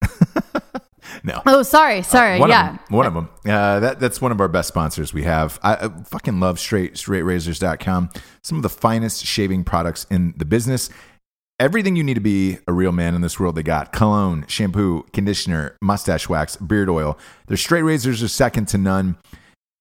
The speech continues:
Speaker 1: And I'm gonna be real with you.
Speaker 2: Okay.
Speaker 1: The Smolder aftershave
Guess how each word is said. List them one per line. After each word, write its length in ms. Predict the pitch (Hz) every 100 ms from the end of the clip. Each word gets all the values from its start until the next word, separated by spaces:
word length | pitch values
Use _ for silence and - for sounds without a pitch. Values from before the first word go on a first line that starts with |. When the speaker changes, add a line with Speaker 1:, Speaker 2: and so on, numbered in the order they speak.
| -
Speaker 1:
And 100 | 101
I'm 80 | 117
gonna 120 | 170
be 100 | 190
real 240 | 214 220 165
with 160 | -
you. 120 | - - _ _ _ _ 170
Speaker 2:
Okay. 680 | 156 - 151 147 170 208 - _ _ _ _ _ _ _ _ _ _ _ _ _ -
Speaker 1:
The 80 | 92
Smolder 380 | - 101 98 123
aftershave 640 | 117 113 139 127 135 143